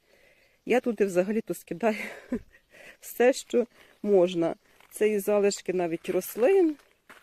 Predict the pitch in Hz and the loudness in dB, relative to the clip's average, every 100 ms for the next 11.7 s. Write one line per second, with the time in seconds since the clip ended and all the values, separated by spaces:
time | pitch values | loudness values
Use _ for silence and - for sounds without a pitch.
0 | - _ _ _ _ - _ - 220 - | -20 _ _ _ _ -20 _ -8 -6 -4
1 | 226 190 208 196 185 180 175 165 254 285 | -4 -4 -4 -2 -2 -4 -6 -8 -6 -4
2 | 208 185 196 185 160 165 - 156 147 147 | -4 -4 -4 -4 -6 -10 -10 -8 -8 -8
3 | 156 196 214 - 165 - 147 - - 170 | -8 -8 -8 -14 -16 -14 -14 -14 -12 -8
4 | 185 - 170 - 170 160 170 165 160 156 | -8 -6 -8 -6 -10 -6 -6 -6 -6 -8
5 | - _ _ _ _ _ - - _ _ | -12 _ _ _ _ _ -20 -20 _ _
6 | _ - 160 160 160 - 226 196 175 - | _ -6 -6 -6 -8 -4 -4 -2 -6 -8
7 | 175 - 160 170 - _ _ - - - | -12 -8 -8 -8 -14 _ _ -20 -10 -10
8 | - - - _ _ _ _ _ _ _ | -10 -16 -20 _ _ _ _ _ _ _
9 | _ _ - 170 156 127 - - _ - | _ _ -12 -8 -8 -10 -14 -20 _ -20
10 | _ _ _ _ - 277 370 214 220 196 | _ _ _ _ -8 -2 -2 0 0 0
11 | 175 175 165 180 165 160 175 | 0 -2 0 0 0 -4 -6